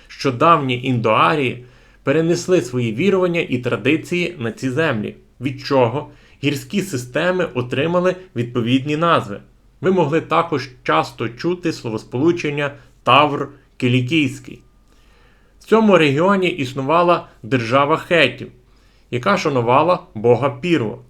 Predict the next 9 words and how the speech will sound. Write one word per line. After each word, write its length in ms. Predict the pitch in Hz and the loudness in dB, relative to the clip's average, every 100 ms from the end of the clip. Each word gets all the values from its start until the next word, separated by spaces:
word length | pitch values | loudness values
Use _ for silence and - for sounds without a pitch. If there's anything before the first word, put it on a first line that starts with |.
| - | -16
або, 380 | 120 131 151 131 | -6 0 2 2
як 300 | 123 143 139 | 0 0 -2
ще 240 | - 151 | -4 -4
його 360 | 131 117 127 117 | -2 -2 -2 -4
інакше 520 | 131 131 139 127 - | -2 0 0 0 -4
називали, 640 | 110 101 104 120 156 165 160 - _ - | -6 -6 -2 0 2 2 -2 -8 _ -4
Тешуба. 640 | 107 - 160 160 104 98 - _ _ _ - | -4 -2 0 0 0 -4 -10 _ _ _ -10
Він 240 | 120 185 156 | 0 2 4
вважався 680 | 127 123 143 165 - 160 | 2 2 2 0 0 -2